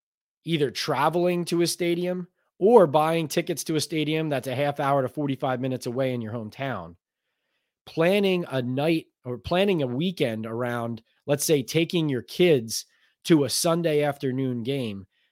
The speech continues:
finding out a month late earlier that you cannot take those kids to that game unless you're willing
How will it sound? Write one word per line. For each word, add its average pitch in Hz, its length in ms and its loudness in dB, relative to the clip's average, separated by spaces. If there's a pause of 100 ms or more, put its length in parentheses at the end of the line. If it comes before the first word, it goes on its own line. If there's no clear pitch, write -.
(200)
finding 170 380 0
out 151 120 2
a 127 60 0
month 147 500 -2 (340)
late 143 420 -2
earlier 127 580 0 (260)
that 131 240 0
you 156 240 -2
cannot 147 560 -2
take 156 260 -4
those 147 220 2
kids 151 200 -4
to 147 60 -6
that 135 180 0
game 135 280 -2
unless 143 400 0
you're 143 140 0
willing 135 480 0